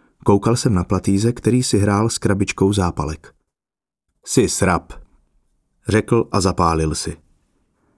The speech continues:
„Tady se nesmí kouřit,“ řekl jsem, ale Platýs se jen usmál. Ani za mě se tady nesmělo kouřit,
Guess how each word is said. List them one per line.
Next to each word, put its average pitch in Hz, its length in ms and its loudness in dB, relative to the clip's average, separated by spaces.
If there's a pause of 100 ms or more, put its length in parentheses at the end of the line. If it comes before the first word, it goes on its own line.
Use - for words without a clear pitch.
(460)
„Tady 107 260 2
se 113 220 0
nesmí 127 400 2
kouřit,“ 82 420 0 (280)
řekl 98 240 0
jsem, 82 340 -2
ale 101 200 2
Platýs 117 680 -2
se 95 240 0
jen 98 260 2
usmál. 80 460 -4 (1000)
Ani 110 320 2
za 92 180 2
mě 95 260 2
se 90 180 -2
tady 90 260 2
nesmělo 87 420 0
kouřit, 78 520 -2